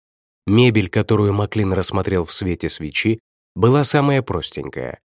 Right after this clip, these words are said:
в стиле пятидесятых годов, но, судя по богатой обшивке стен, некогда здесь располагалось большое начальство. Раздался отдаленный писк предупредительного сигнала грузовика,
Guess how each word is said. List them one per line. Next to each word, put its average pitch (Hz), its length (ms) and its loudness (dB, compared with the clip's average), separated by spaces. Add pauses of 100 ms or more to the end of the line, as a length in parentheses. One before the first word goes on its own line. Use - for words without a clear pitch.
(200)
в - 40 -2
стиле 123 280 4
пятидесятых 120 720 0
годов, 113 500 -2 (300)
но, 98 160 0
судя 104 300 0
по 107 100 0
богатой 101 480 0
обшивке - 460 -2
стен, 113 400 0 (320)
некогда 139 520 4
здесь 135 320 2
располагалось 120 720 0
большое 95 440 -2
начальство. - 680 -6 (680)
Раздался 120 680 4
отдаленный 104 580 2
писк - 400 -2
предупредительного 104 1000 0
сигнала 98 460 0
грузовика, 95 680 -4